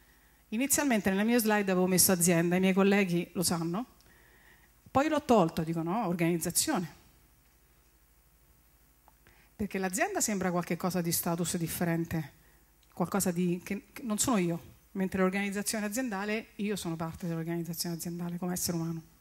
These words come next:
Ci siamo fino a qui? E ho scritto successo sostenibile.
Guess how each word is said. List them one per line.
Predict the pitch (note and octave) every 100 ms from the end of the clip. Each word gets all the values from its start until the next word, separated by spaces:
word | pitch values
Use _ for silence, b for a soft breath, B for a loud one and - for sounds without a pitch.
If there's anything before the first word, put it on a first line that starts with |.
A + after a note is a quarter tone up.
| b b b _
Ci | -
siamo | G3+ C4 D#3+
fino | F3
a | E3
qui? | G#3 F3+ F3+ _ _ _ _ _ _ _ - - _ _
E | -
ho | C#4
scritto | - G3 G#3+
successo | A3+ - E3 E3+
sostenibile. | E3+ - F3 D#3+ D#3 E3 -